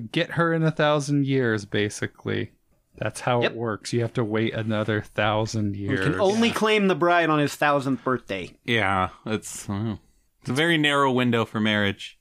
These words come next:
Speaker 1: Yeah, at least they live forever.
Speaker 3: Yeah.
Speaker 2: <laughs> One day
Speaker 3: So,
Speaker 2: every millennia. You
Speaker 3: it's like,
Speaker 2: may.
Speaker 3: uh, at this point, the opening credits that shows the family tree going.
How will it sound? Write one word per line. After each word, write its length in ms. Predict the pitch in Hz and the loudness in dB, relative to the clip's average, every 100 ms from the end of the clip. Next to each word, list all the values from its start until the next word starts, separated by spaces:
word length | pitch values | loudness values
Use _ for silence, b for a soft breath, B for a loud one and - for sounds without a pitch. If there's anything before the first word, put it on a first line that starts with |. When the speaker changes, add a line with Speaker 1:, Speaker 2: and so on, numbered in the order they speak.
| - | -4
Speaker 1:
Yeah, 540 | 139 135 135 135 131 - _ _ _ 135 | 0 2 2 2 2 -2 _ _ _ -4
at 60 | |
least 220 | 143 - | -4 -2
they 100 | 156 | 0
live 280 | 135 120 113 | 0 0 -2
forever. 640 | - 110 104 104 107 104 107 | -2 -2 -2 -2 -4 -4 -4
Speaker 3:
Yeah. 180 | 170 156 | -2 -2
Speaker 2:
<laughs> 0 | |
One 340 | 139 185 202 175 | 0 0 0 0
day 280 | 180 165 | 2 2
Speaker 3:
So, 60 | 123 | 4
Speaker 2:
every 180 | 107 107 | 2 0
millennia. 500 | 151 131 117 107 104 | 0 -2 -4 -6 -10
You 220 | 127 127 120 | -6 -6 -2
Speaker 3:
it's 160 | 120 143 | 0 2
like, 120 | 131 | 2
Speaker 2:
may. 600 | 156 127 123 117 117 113 | 2 2 2 4 4 2
Speaker 3:
uh, 40 | 110 - | 0 -4
at 100 | 123 | -2
this 120 | 131 | -2
point, 200 | - 139 | 0 0
the 60 | 120 | 0
opening 240 | 127 139 | 0 0
credits 300 | 123 139 135 | 0 -2 -2
that 120 | - - | -6 -2
shows 220 | 127 113 | -2 -2
the 60 | 113 | -2
family 320 | 127 120 117 | 0 0 0
tree 260 | - 131 127 | 0 0 2
going. 420 | 127 123 127 | 2 2 0